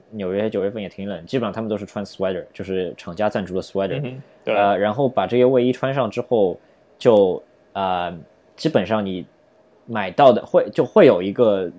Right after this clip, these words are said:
Speaker 1: 不成文的一个规矩，就比如说你买到的手机，你如果排在前五的话，你买到那个手机，厂家会帮你报销，就是帮你打-，在你身上打广告的那个厂家，那个赞助商会帮你报销这个手机。就等于说你，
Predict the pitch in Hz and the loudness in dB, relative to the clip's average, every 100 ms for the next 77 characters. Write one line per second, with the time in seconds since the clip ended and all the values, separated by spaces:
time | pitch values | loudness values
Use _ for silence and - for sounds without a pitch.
0 | - 151 - 101 101 98 101 98 110 107 | -6 -4 -2 -2 -2 -2 -2 0 -2 0
1 | 98 101 92 87 107 107 110 87 120 104 | -4 -4 -4 -8 -6 -4 -4 2 4 4
2 | - 80 - 95 92 92 110 120 - 104 | 0 -8 -6 -6 -4 -2 2 2 2 2
3 | - 92 104 80 80 87 - _ _ _ | 0 -4 -8 -8 -8 -10 -10 _ _ _
4 | 113 123 95 92 120 117 101 92 85 - | -6 -2 -2 0 0 0 -2 -4 -8 -6
5 | 104 98 - - 87 107 107 95 95 - | -2 -2 -4 -12 -4 0 0 0 -4 -4
6 | 71 - 71 110 107 117 117 92 - 95 | -6 -6 -10 -4 0 0 0 -4 -6 -2
7 | 113 117 117 - 113 95 104 92 87 107 | -2 0 -2 -2 -4 0 0 -2 -4 -4
8 | 95 87 - - - 85 - _ _ - | -4 -8 -10 -12 -10 -10 -10 _ _ -2
9 | 107 120 98 95 92 92 98 92 92 80 | 0 0 -2 -2 -4 -4 -2 -4 -4 -2
10 | 87 78 92 87 - - - 82 127 127 | -2 0 -2 -2 -8 -14 -16 -2 2 2
11 | 117 123 113 92 | 2 2 2 0